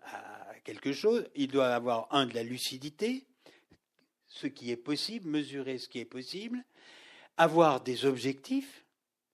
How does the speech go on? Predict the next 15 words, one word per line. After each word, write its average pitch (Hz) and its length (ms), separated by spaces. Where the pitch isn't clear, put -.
en 123 100
sachant 127 360
qu'il 117 180
les 113 160
atteindra 110 420
peut-être - 320
pas 113 140
tous, 147 420
mais 110 160
d'essayer 123 480
d'en 120 220
atteindre 123 500
au 160 120
moins 139 260
quelques-uns, 120 640